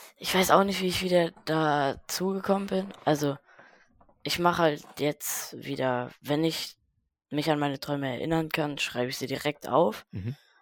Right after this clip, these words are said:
Speaker 1: Aber nicht in 'nem Buch, weil ich hab kein richtiges Buch, sondern das mach ich in so 'ner App. Warte, ich,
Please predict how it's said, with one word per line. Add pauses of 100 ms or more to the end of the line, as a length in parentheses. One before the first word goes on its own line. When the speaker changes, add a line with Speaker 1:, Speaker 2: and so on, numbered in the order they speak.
(140)
Speaker 1:
Aber
nicht (120)
in
'nem
Buch,
weil (100)
ich
hab
kein
richtiges
Buch,
sondern (560)
das
mach
ich
in
so
'ner
App.
Warte,
ich,